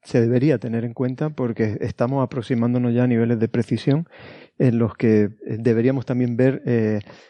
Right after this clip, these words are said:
el error en el otro eje, ¿no? O sea, nos estamos centrando siempre en la, en la medida de distancia,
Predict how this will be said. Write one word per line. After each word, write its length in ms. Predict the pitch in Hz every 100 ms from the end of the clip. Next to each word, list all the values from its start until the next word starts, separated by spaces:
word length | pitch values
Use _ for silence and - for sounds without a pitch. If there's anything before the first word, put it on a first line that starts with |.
| _
el 160 | - 120
error 300 | 120 143 139
en 100 | 131
el 120 | 117
otro 280 | 117 - 98
eje, 200 | 95 -
¿no? 160 | 107 156
O 40 |
sea, 120 | -
nos 120 | 117
estamos 300 | 107 135 127
centrando 400 | - 117 131 127
siempre 300 | 117 147 127
en 80 | 104
la, 220 | 104 104 -
en 80 | 110
la 80 |
medida 300 | 107 113 120
de 120 | 120 123
distancia, 600 | 123 - 165 160 185